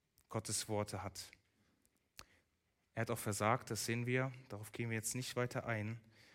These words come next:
Und dennoch müssen wir anerkennen, dass Abraham seit vierundzwanzig Jahren so mit Gott unterwegs ist,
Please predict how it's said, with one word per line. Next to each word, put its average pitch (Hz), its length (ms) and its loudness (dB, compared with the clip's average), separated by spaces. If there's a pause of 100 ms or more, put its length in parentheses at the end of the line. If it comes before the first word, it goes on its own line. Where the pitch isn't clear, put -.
(160)
Und 110 180 -4
dennoch 143 560 4 (580)
müssen 131 280 2
wir 127 120 6
anerkennen, 113 720 4 (720)
dass - 180 -4
Abraham 117 340 4
seit 107 180 -4
vierundzwanzig 127 640 0
Jahren 110 260 4
so 123 140 0
mit 123 160 -2
Gott 117 220 0
unterwegs 107 520 0
ist, - 360 -2